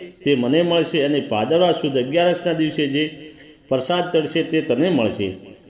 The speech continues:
જા, આ મારું તને વચન છે. પછી બાબા બાળનાથ એમ કહે છે કે ભેરવાના ભયથી, ભેરવાની બીકથી અહીંયા જે લોકો હતા એ અહીંથી નીકળી ગયા છે.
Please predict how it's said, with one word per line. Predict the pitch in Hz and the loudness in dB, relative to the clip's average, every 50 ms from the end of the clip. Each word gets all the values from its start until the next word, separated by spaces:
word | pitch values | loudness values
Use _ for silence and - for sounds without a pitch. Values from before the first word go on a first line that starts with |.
| - | -4
જા, | 120 139 170 | 0 2 2
આ | 185 170 170 | 2 2 0
મારું | 165 160 147 147 156 160 151 | -2 -2 0 0 0 -2 0
તને | 156 147 151 143 | 0 0 0 2
વચન | 123 117 123 - 170 160 143 | 2 0 0 2 0 0 0
છે. | - 120 110 107 | 0 -2 -2 0
પછી | - 151 147 160 180 175 175 180 175 - - - - - - - - | -2 -2 0 2 0 0 0 -2 -6 -10 -12 -14 -18 -20 -14 -6 -2
બાબા | 131 139 156 170 160 | -2 0 2 0 0
બાળનાથ | 143 147 151 165 165 165 160 147 - 139 | 2 0 0 0 2 2 0 0 0 0
એમ | 131 156 170 | 0 0 0
કહે | 160 165 156 139 | 2 2 2 2
છે | 135 143 | 2 0
કે | 135 135 135 | 0 0 -2
ભેરવાના | 113 110 110 113 123 147 160 165 165 175 170 | 0 0 0 0 2 2 2 0 0 0 -2
ભયથી, | - - 123 131 147 - 175 165 165 165 165 - - - - - - - - - | 0 2 2 2 2 0 0 -2 -2 -2 -4 -10 -18 -18 -20 -20 -20 -16 -6 -2
ભેરવાની | 117 120 127 151 160 160 160 | 0 2 2 2 2 2 0
બીકથી | 147 135 143 151 147 - - 170 160 151 | 0 2 0 0 0 -2 0 0 2 2
અહીંયા | 147 151 160 156 | 2 2 2 0
જે | 143 131 147 165 | 2 2 2 2
લોકો | 160 156 147 - - 139 127 110 | 4 2 2 2 2 2 2 2
હતા | 110 - 165 165 160 | 2 2 2 2 2
એ | 160 160 160 160 160 160 | 2 2 0 -2 -4 -4
અહીંથી | - 147 143 - 151 | -4 -4 -4 -2 -2
નીકળી | 127 117 113 113 143 170 180 | -2 -2 -2 0 0 0 0
ગયા | 160 143 131 117 107 104 | 2 4 4 4 2 0
છે. | - - - 95 | -4 -6 -8 -8